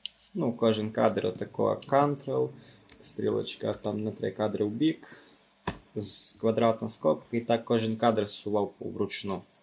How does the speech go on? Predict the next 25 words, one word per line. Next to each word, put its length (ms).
Та, 200
я 180
знаю, 400
я 140
тупий, 480
я, 260
я 240
не 160
мудрий, 440
але, 340
ну, 220
що 220
зробиш, 380
таке 300
життя. 420
Я 160
ся 180
вчуся, 540
в 60
мене 240
помилок 480
багато, 640
ну 200
і 100
таке. 380